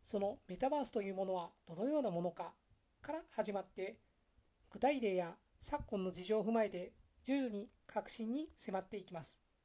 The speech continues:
概念自体は昔から、マトリックス、広角機動隊、セカンドライフといったように、映画や漫画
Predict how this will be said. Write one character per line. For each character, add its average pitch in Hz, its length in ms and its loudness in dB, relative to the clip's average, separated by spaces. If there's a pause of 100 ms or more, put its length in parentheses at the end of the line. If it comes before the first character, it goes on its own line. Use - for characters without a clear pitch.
(1400)
概 202 200 0
念 294 120 4
自 - 140 -4
体 214 160 8
は 180 220 2
昔 185 320 2
か - 180 2
ら、 196 200 4 (580)
マ 165 100 -4
ト 196 100 -2
リ 220 80 -6
ッ 214 100 -10
ク - 80 -4
ス、 190 280 -4 (460)
広 247 180 4
角 240 140 6
機 - 120 -6
動 220 180 6
隊、 208 280 2 (480)
セ - 160 -8
カ 277 100 4
ン 285 60 2
ド 285 100 8
ラ 285 100 8
イ 240 60 4
フ 185 200 -2 (280)
と 285 80 0
い 254 60 0
っ 233 40 -10
た 254 120 8
よ 233 160 8
う 196 40 4
に、 170 200 -2 (720)
映 240 140 8
画 262 100 8
や 254 100 6
漫 233 220 4
画 214 240 4